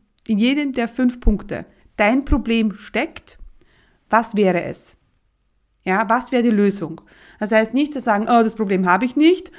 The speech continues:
und einfach nur jetzt diese Folge anzuhören und das war's, sondern wirklich nochmal drauf zu schauen. Und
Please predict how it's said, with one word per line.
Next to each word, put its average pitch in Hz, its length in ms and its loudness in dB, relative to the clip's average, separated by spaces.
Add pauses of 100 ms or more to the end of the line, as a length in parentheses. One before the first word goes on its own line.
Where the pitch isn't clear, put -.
(160)
und 220 200 2
einfach 220 280 0
nur 220 160 4
jetzt 208 200 -2
diese 202 240 -4
Folge 196 380 0
anzuhören 247 760 2 (200)
und 214 180 0
das 190 180 -4
war's, 220 420 -2 (160)
sondern 226 480 4
wirklich 320 400 2
nochmal 233 320 2
drauf 202 260 0
zu 196 100 -10
schauen. 175 340 -10 (680)
Und 233 240 4